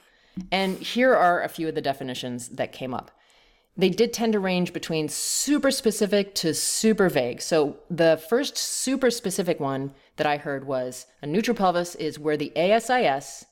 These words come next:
and the pubic bone, pubic symphysis, are in the same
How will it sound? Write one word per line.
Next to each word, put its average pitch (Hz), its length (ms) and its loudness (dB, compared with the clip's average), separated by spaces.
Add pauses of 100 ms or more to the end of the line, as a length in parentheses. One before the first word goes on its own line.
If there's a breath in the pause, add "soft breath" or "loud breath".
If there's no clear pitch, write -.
and 143 140 -10
the 127 60 -8
pubic 208 440 -2
bone, 123 180 -4
pubic 170 220 -8
symphysis, - 640 -2 (280)
are 165 120 2
in 190 240 2
the 165 60 0
same 190 600 2